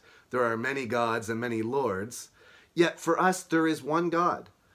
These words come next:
the Father, from whom are all things, and for whom we exist, and one Lord, Jesus Christ, through whom are all things,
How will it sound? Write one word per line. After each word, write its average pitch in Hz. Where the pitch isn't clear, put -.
the 135
Father, 147
from 151
whom 156
are 135
all 131
things, 135
and 147
for 160
whom 147
we 117
exist, -
and 131
one 151
Lord, 98
Jesus 147
Christ, 95
through 180
whom 117
are 120
all 117
things, 101